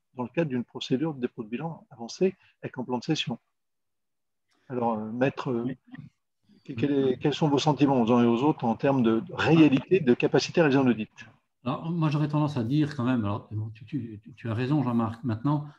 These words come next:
Speaker 2: je voudrais peut-être nuancer un petit peu, parce que, encore une fois, c'est une reprise d'actifs.
Speaker 1: Mhm.
Speaker 2: On, on n'est pas dans la même situation que lorsque l'on rachète cent pour cent du capital d'une société, une bonique, où là, effectivement,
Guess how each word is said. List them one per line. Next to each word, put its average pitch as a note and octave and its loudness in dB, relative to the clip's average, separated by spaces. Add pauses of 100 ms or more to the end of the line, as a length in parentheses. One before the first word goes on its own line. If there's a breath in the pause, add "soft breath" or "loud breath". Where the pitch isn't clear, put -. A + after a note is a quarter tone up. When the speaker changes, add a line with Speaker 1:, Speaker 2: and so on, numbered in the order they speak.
(200 loud breath)
Speaker 2:
je G#2 -10
voudrais B2 -4
peut-être - -12
nuancer D3+ 4
un C3 4
petit A#2 -2
peu, D#3+ -2 (300 loud breath)
parce G#2+ -8
que, C#3 0
encore A#2 -2
une A2 -2
fois, D#3+ -6
c'est B2+ -6
une A#2 -4
reprise C#3+ -6 (360)
d'actifs. - -8 (280)
Speaker 1:
Mhm. C3+ -4 (340)
Speaker 2:
On, C#3 -6
on B2 0
n'est C3 4
pas E3+ -2
dans C#3+ 2
la C3 2
même B2+ 0
situation A2 -6
que C3 -6
lorsque A#2 -8
l'on A2 -2
rachète C3 -8
cent A2+ -6
pour G#2+ -10
cent C#3+ 0
du A2 -4
capital A2+ -6
d'une A2 -2
société, A2+ -4
une G#2+ 0
bonique, A#2+ -2 (440 loud breath)
où A#2 0
là, C3 4
effectivement, B2 -4